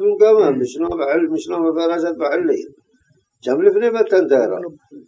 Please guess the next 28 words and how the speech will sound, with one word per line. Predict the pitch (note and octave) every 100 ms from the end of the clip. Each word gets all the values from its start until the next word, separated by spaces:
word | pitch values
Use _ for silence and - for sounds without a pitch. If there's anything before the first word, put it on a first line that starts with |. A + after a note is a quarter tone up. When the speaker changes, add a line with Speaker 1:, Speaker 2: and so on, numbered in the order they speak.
| -
Speaker 1:
גם | C#3 D3
איבר | D3+ D#3 C#3+
החי | C3+ D3 F#3
מן | F3+ E3+
החי | D#3 - A#3
ניתן | D#4+ - F#3 F3
לפני | D#3+ D#3
מתן | D#3 C#3+ D3 C3+
תורה, | C3 C3 A2+ G#2+ - _
נאסור | B2 C#3+ C3+ C#3+
לנוח. | C#3+ C#3+ C3+ B2 G2 - _ _ _ _ -
ואף | A#2+ E3 E3
על | F#3+
פי | F#3 C3+
כן, | B2 C#3 E3 - - _
לנו | B2+ D3 E3+ G3 A#3
אין | G#3 G#3+
אנו | G3 G3+ G3+ G3+ F3
עושים | E3 F#3 F3
את |
זה | E3 E3 D3+ C#3+
מפני | D#3+ D#3
שנאסור | C#3+ D3 D3+ D3 D3 C#3+ C#3
לנוח, | C#3+ C3+ A#2+ F#2+ - - _ _ _
אלא | C#3+ D#3 D#3
מפני | E3 E3 D#3 C#3+
שניתן | C3+ D#3 D#3+ D#3+ E3+
בסיני. | F3 F3 G3+ G3 C#3